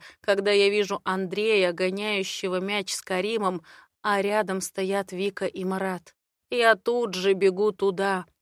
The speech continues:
Снова хватаюсь пальцами за решетку, но теперь уже с дикой, рвущейся изнутри радостью. Он будет со мной. Мой малыш будет со мной. "Андрей!"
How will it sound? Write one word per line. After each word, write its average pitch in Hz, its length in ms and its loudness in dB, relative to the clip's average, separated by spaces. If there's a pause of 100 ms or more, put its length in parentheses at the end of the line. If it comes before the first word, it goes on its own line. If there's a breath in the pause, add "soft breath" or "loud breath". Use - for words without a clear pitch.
(180)
Снова 220 540 2
хватаюсь 190 560 0
пальцами 196 540 -2
за 185 140 -2
решетку, 190 680 -2 (380 loud breath)
но 208 180 -2
теперь 208 580 0
уже 202 320 -2
с 180 140 -6
дикой, 180 580 -4 (240 loud breath)
рвущейся 208 840 2
изнутри 202 720 -2
радостью. 180 760 -4 (500)
Он 220 220 4
будет 208 300 2
со 196 180 0
мной. 196 420 -4 (300)
Мой 226 240 4
малыш 202 540 4
будет 196 400 -2
со 202 200 2
мной. 202 440 0 (560)
"Андрей!" 262 640 8